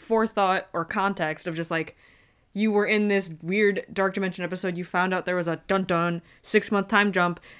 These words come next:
and then you have to deal with the fallout without any, like, "Wait, what?" Which, if that was what, like, the point they were trying to do of, "You're in the same, you feel the same way the characters do," like, that, that, no.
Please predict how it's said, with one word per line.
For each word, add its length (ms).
and 240
then 160
you 80
have 160
to 80
deal 220
with 200
the 80
fallout 640
without 400
any, 420
like, 180
"Wait, 200
what?" 420
Which, 260
if 120
that 180
was 200
what, 340
like, 240
the 140
point 400
they 80
were 80
trying 220
to 60
do 200
of, 180
"You're 180
in 100
the 80
same, 440
you 140
feel 240
the 80
same 180
way 140
the 80
characters 500
do," 220
like, 220
that, 280
that, 240
no. 260